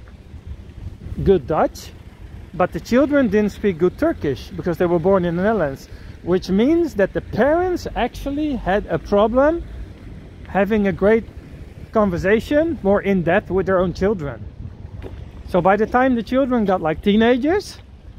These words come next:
I mean, they could speak with their parents, but only at a certain level, which is so weird,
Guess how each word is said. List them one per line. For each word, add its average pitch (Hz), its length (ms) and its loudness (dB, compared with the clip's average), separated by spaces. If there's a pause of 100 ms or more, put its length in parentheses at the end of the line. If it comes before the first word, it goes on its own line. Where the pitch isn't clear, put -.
(440)
I 202 80 -4
mean, 208 180 2
they 190 100 4
could 262 300 2
speak 254 340 -2
with 214 140 2
their 170 120 0
parents, 262 600 2 (1300)
but 170 140 0
only 277 280 4
at 269 80 2
a 233 60 2
certain 208 440 0
level, 165 360 2
which 151 200 -4
is 175 100 -2
so 330 420 0
weird, 214 500 2